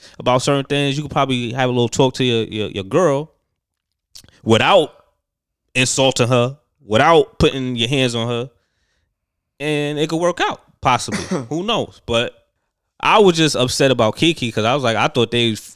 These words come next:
Speaker 1: was official, officially done with that after that whole shit, but then she went back and then got a tattoo, and now this happened.
Speaker 2: Yeah.
Speaker 1: So it's like, but the whole, the whole thing, what makes it crazy is like, yo, like,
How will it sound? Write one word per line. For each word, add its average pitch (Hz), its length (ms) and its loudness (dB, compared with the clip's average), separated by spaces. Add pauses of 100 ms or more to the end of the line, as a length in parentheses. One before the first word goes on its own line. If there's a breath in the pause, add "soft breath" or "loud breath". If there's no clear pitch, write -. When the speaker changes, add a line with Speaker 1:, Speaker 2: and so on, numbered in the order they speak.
(120)
Speaker 1:
was 101 200 -4
official, 107 520 -2
officially 107 480 -4
done 117 260 0
with 101 160 -4
that 101 160 -6
after 101 200 -6
that 101 160 -6
whole 104 180 -6
shit, 101 220 -8
but 90 120 -10
then 104 140 -4
she 104 160 -8 (160)
went 104 220 -4 (300)
back 101 400 -4
and 90 160 -12
then 98 260 -6
got 98 180 -4
a 87 40 -14
tattoo, 101 760 -4 (520)
and 87 160 -16
now 107 260 -2
this 117 200 -4
happened. 87 400 -4 (1080)
Speaker 2:
Yeah. 127 180 -10
Speaker 1:
So 95 400 -2
it's 101 140 -4
like, 95 380 -2 (600)
but 113 100 -4
the 117 80 0
whole, 131 180 4
the - 120 -10
whole 147 220 4
thing, 147 360 2
what 123 160 2
makes 127 200 0
it 113 60 -6
crazy 160 360 2
is 120 120 -2
like, 110 180 -2
yo, 180 280 0
like, 117 340 -2